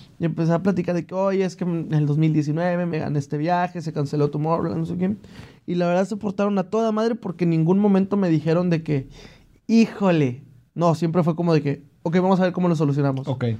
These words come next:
Speaker 2: Siempre
Speaker 1: explico?
Speaker 2: fue el como sí.
Speaker 1: Ajá, siempre fue el como sí. Digo, han de tener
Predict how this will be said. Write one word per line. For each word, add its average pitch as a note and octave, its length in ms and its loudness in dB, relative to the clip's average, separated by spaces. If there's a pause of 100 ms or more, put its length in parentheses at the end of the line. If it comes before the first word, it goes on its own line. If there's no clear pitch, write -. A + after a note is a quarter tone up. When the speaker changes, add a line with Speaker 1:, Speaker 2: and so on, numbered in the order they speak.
Speaker 2:
Siempre D#3+ 140 -2
Speaker 1:
explico? F3+ 260 4
Speaker 2:
fue F3 80 2
el E3 80 -2
como E3+ 240 0
sí. C#3 240 0 (220)
Speaker 1:
Ajá, F#3+ 260 4
siempre G#3 320 0
fue G#3+ 80 2
el G#3 80 -2
como G#3+ 220 0
sí. A3+ 320 2 (600)
Digo, G#3+ 200 -2
han E3 80 2
de E3 100 -2
tener D#3 300 0